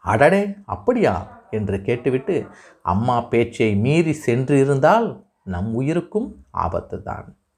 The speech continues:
என்று நினைத்து கொண்டே ஓட்டம் பிடித்தது குட்டிமான். எங்கே? பணக்காரர் வீட்டை தேடியா? இல்லை, இல்லை, பாசமுள்ள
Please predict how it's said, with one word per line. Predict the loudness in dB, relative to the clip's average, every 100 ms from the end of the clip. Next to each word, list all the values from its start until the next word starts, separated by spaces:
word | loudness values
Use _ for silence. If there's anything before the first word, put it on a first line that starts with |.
| _ _ -20 -4
என்று | -2 0 2
நினைத்து | 2 0 0 -2
கொண்டே | 0 2 0 -2 -6 -16 _
ஓட்டம் | -8 -8 -8 -6
பிடித்தது | -4 -6 -6 -6 -6 -8 -14
குட்டிமான். | -16 -14 -8 -8 -10 -14 -20 _ _ _ _ _ -2
எங்கே? | 2 4 4 4 0 -8 -16 _ _
பணக்காரர் | -4 -4 0 0 2 0
வீட்டை | -2 -2
தேடியா? | 0 -2 2 0 0 -6 -12 _ _ _ _ _
இல்லை, | -6 -2 0 0
இல்லை, | -2 -4 -8 _ _ _ _ -4
பாசமுள்ள | -2 -2 -4 -4 -2 -2